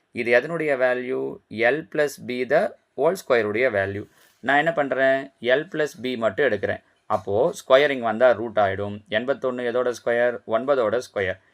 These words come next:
L plus B-யோட வேல்யூ ஒன்பது. அவங்க என்ன கொஸ்டின் கேட்டிருக்காங்கன்னா, செவகத்தினுடைய சுற்றளவு. செவகத்தின் சுற்றளவுக்கு என்ன ஃபார்முலா? டூ into L plus B. கரெக்டா? அப்ப டூ into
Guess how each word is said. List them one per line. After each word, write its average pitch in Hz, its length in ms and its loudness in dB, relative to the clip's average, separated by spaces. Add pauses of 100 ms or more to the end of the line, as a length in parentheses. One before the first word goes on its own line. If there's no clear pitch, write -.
(240)
L 123 260 4 (100)
plus 165 280 0
B-யோட 127 400 -2
வேல்யூ 101 380 -2 (260)
ஒன்பது. 101 500 -4 (280)
அவங்க 123 260 2
என்ன 143 140 0
கொஸ்டின் 135 320 -6
கேட்டிருக்காங்கன்னா, 95 600 -4 (340)
செவகத்தினுடைய 127 560 -2
சுற்றளவு. 104 580 -6 (400)
செவகத்தின் 160 460 0
சுற்றளவுக்கு 139 380 -6
என்ன 131 200 -4 (100)
ஃபார்முலா? 127 540 2 (380)
டூ 160 240 -2
into 143 520 -6 (100)
L 113 160 2 (120)
plus 104 200 -2 (140)
B. 101 100 -6 (300)
கரெக்டா? 107 380 -6
அப்ப 107 160 -2 (160)
டூ 156 200 -8
into 98 460 -6